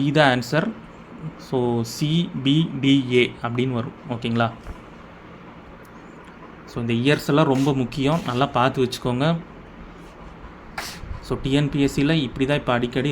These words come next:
ரீசெண்டாக கேட்டுட்டு வராங்க. ஊரக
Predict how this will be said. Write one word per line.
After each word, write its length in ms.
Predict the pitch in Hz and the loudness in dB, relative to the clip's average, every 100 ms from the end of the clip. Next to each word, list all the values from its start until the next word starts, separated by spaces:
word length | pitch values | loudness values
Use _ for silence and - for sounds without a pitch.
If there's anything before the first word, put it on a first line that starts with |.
| 131 | 0
ரீசெண்டாக 440 | 123 131 135 135 | -2 -2 -2 -2
கேட்டுட்டு 320 | 123 117 117 113 | -2 -2 -4 -4
வராங்க. 220 | 180 165 - - - - - - - - - - - - - - - - - - - - - - - - - - 170 - - - - - - - - - - - - 143 | -6 -8 -12 -16 -18 -18 -18 -18 -16 -16 -14 -14 -14 -16 -16 -16 -14 -14 -14 -12 -12 -12 -12 -14 -16 -16 -16 -14 -14 -12 -12 -14 -14 -14 -12 -12 -14 -14 -16 -6 2 6
ஊரக 220 | 160 | 8